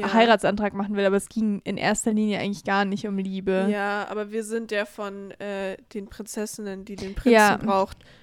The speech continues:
Speaker 1: bi-, bis hin zu dem Punkt gekommen, wo es, äh, zum Beispiel in Alles steht Kopf eben eigentlich grundsätzlich auch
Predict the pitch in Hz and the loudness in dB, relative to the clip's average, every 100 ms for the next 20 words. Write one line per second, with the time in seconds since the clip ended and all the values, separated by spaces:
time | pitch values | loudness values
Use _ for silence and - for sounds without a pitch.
0 | _ - 226 - - 226 - 214 - 226 | _ -10 -10 -4 2 2 2 -4 -6 -8
1 | 202 240 226 254 220 - 208 262 220 214 | 0 0 0 -4 -4 -6 -2 0 2 0
2 | 208 220 220 - - - _ - 208 202 | 6 6 6 -6 -14 -20 _ 0 4 4
3 | 196 - - 220 202 196 208 - 214 202 | 2 -2 -8 -4 0 0 -2 -8 -4 -2
4 | - 196 - 196 208 - 233 262 247 - | -4 -6 -2 0 0 -2 -4 -2 -4 -2
5 | 214 208 214 220 - 226 226 214 214 190 | -2 0 -2 -2 0 0 0 -6 -4 -4
6 | 220 | -4